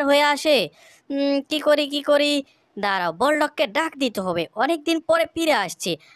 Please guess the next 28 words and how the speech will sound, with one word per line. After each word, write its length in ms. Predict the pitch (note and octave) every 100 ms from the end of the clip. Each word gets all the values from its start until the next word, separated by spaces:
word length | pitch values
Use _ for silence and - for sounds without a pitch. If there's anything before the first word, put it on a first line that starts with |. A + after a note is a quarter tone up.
| _
আশা 280 | D#3+ F#3 D4
করি 220 | E4 E4+
বড়লোক 380 | D#4 D#4+ D#4 D#4
আমাকে 280 | D#4 D#4 D#4+
ধরে 220 | D4+ D#4 D#4 _ _ F#3+
ধুলাই 300 | D4+ D#4 C4+
করবে 360 | D#4+ D#4+ A3+
না। 120 | E3+ D3 - _ _
বড়লোক, 580 | E3+ F#3 G#3 A#3+ C#4+ F4 F4 _ _ _ F#3
বড়লোক, 340 | A3 D#4+ E4
বাসায় 380 | C4 A#3+ B3+ E4+
আছো 200 | E4+ F4+
নাকি? 320 | F4+ E4+ C#4+ F#3 D3+
টম 220 | - D4 E4
বেড়াল, 400 | D#4+ D4+ A3+ F3 D3 _ _
ফিরে 220 | - D4+ D#4+
আসছি। 460 | D#4+ D4+ - D#4 G#3 D#3 - _ _
উম, 200 | A#3 A#3+ A#3+
কি 160 | C4+
করি? 240 | C4 C#4 C4
দাঁড়াও, 300 | A#3 F#3 E3+
বড়লোককে 640 | D#3 C4 D4+ D4 - D#4 D4 C#4
বার 200 | C4 C4+
করার 280 | C#4 C#4 B3
জন্য 240 | C4+ C4 C4+ C4 - _ G3
ধুলাই 300 | A#3+ D#4 D4
করতে 360 | A#3+ G3+ _ F#3+
হবে, 280 | F#3+ F3+